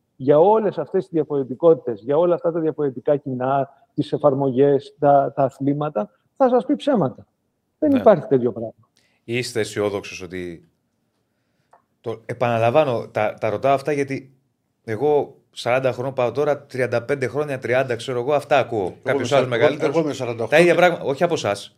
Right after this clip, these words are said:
Speaker 3: Ναι.
Speaker 2: Εννοώ, όταν
Speaker 3: Ναι.
Speaker 2: επαναφέρουμε την κουβέντα για το χουλιγκανισμό, γίνεται η ίδια συζήτηση.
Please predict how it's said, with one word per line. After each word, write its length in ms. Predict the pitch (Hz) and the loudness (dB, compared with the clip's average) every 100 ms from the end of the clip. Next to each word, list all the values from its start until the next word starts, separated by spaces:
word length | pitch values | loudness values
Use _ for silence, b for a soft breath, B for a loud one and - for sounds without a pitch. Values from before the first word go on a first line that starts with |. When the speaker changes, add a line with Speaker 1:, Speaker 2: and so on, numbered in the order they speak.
| _ | _
Speaker 3:
Ναι. 140 | 92 - _ _ | -20 -20 _ _
Speaker 2:
Εννοώ, 360 | - 104 110 147 156 | -6 -4 2 2 0
όταν 240 | 127 147 143 | -2 0 0
Speaker 3:
Ναι. 60 | |
Speaker 2:
επαναφέρουμε 500 | 131 123 113 143 143 | 0 0 0 -2 -2
την 120 | 131 | -6
κουβέντα 200 | 110 135 | -4 0
για 100 | 143 | 2
το 60 | 131 | 0
χουλιγκανισμό, 800 | 117 110 104 92 87 98 131 - _ _ _ _ _ _ | -4 -4 -4 -4 -6 -6 -6 -10 _ _ _ _ _ _
γίνεται 320 | 170 214 190 | -6 -6 -2
η 20 | 208 | -2
ίδια 160 | 208 | -2
συζήτηση. 460 | 190 196 - - | -4 -8 -8 -16